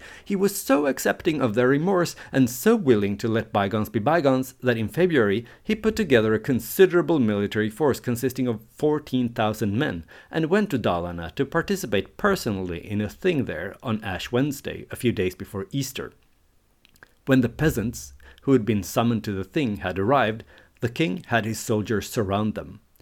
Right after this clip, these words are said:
He even placed cannons around them, pointing at the crowd of unarmed peasants. The king then rode up to the surrounded people wearing full armor. He had a number of members of the Council of the Realm sent forward to speak to the peasants,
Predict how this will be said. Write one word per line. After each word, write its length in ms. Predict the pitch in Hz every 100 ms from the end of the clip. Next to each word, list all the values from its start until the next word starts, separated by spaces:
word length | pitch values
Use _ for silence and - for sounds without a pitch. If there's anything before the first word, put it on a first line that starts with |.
| - - -
He 120 | 151
even 240 | 156 165
placed 400 | 156 135 131 -
cannons 480 | - 131 135 110 98
around 260 | 101 90 87
them, 160 | 87 - - -
pointing 340 | 127 123 127
at 140 | 104
the 40 | 107
crowd 400 | - 123 98 92
of 120 | 95
unarmed 760 | 110 104 101 98 92 92 90 -
peasants. 540 | - 107 95 87 - - - -
The 80 | 123
king 260 | 117 156 143
then 220 | 120 107
rode 240 | 110 104
up 260 | 143 143 -
to 80 | 113
the 140 | 113
surrounded 520 | - 110 101 98 92
people 360 | - 170 139 127 - -
wearing 360 | 107 117 110 107
full 360 | - - 98 92
armor. 380 | 95 87 80 78 _ _ _
He 100 | 135
had 160 | 117 113
a 80 |
number 400 | 110 101 143 151
of 120 | 147 110
members 400 | 101 113 113 113
of 80 |
the 80 | 98
Council 360 | - 110 110 107
of 120 | 95
the 80 | 104
Realm 340 | 135 123 101 - -
sent 260 | - 95
forward 460 | - 156 147 143 139 - -
to 80 | 165
speak 540 | - - 107 95 - -
to 100 | 92
the 80 | 82
peasants, 580 | - 113 92 85 -